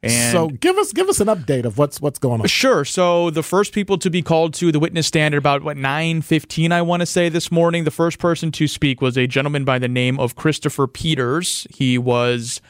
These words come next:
Speaker 1: among four people at, uh, Michael Mattioli's house that night back in April of twenty twenty. Peters, uh, aside from Mattioli and another man, Andrew Janowski, who we also heard from, were,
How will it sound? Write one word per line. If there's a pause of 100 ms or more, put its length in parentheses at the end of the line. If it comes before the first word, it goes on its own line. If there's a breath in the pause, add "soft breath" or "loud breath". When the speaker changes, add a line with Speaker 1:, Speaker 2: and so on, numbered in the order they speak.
(200 soft breath)
Speaker 1:
among
four
people
at,
uh,
Michael
Mattioli's
house
that
night
back
in
April
of
twenty
twenty. (580 loud breath)
Peters,
uh, (580)
aside
from
Mattioli
and
another
man,
Andrew
Janowski,
who
we
also
heard
from,
were,